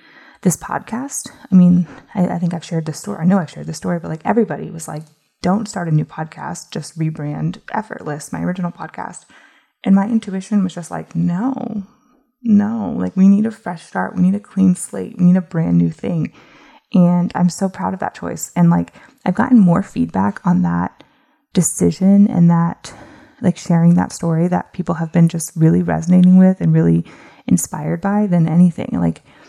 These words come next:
it, it was, it was clearly the right choice for me, but I also think sharing about that choice has been really helpful for other people. And I'm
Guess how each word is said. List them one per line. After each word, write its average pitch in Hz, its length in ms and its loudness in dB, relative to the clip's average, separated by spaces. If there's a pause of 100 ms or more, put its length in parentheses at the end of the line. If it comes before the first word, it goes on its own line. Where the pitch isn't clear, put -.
(240)
it, 165 260 -2
it 175 140 0
was, - 480 -4 (320)
it 185 60 0
was 175 180 -2
clearly 185 380 0
the 180 100 -4
right 170 180 -6
choice 175 280 -8
for 170 120 -2
me, 170 200 4
but 175 120 -2
I 170 100 0
also 170 220 -8
think 165 260 0
sharing 165 420 -2
about 165 340 -8
that 185 180 -6
choice 190 320 -8
has 165 120 -12
been 165 160 -2
really 170 160 -2
helpful 160 300 -14
for - 140 -10
other - 160 -8
people. 170 300 -4
And 190 100 4
I'm 156 220 2